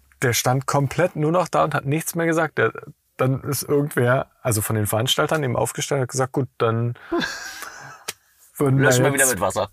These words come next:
Speaker 1: den Pra-, wollte er das Produkt trotzdem mal ausprobieren?" <laughs> Und das war so ein, "Ja, gut, wenn wir jetzt hier sind, also gekauft wird's nicht, aber dann können wir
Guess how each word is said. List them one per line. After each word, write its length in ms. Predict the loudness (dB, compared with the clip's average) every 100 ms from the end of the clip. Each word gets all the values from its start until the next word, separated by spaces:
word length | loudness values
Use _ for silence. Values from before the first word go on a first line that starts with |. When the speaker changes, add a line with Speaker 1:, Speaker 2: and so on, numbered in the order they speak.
| -2
Speaker 1:
den 240 | 2 2 2
Pra-, 300 | 0 0 2
wollte 220 | 4 4
er 40 |
das 140 | 2 0
Produkt 400 | -2 0 0 0
trotzdem 380 | -2 0 0
mal 80 | 2
ausprobieren?" 720 | 2 0 -2 -2 2 2 0 -2
<laughs> 800 | -2 -2 -2 0 2 2 2 2
Und 260 | 2 2
das 160 | 2 4
war 140 | 4
so 100 | 6
ein, 140 | 4 2 -6 -10 -12 -14 -18 -20 -20 -20 -20 _
"Ja, 480 | 2 4 6 6 4 -2 -4
gut, 300 | 0 0 4
wenn 160 | 4
wir 120 | 6 4
jetzt 160 | 4 2
hier 200 | 2 2
sind, 340 | 2 2 2
also 360 | 0 2 0 -2 _ _ _ -20 _ _ _
gekauft 420 | -2 2 2 4
wird's 240 | 2 0 2
nicht, 220 | 0 2
aber 200 | 2 2
dann 120 | 0
können 200 | 0 -2
wir 240 | 0 -2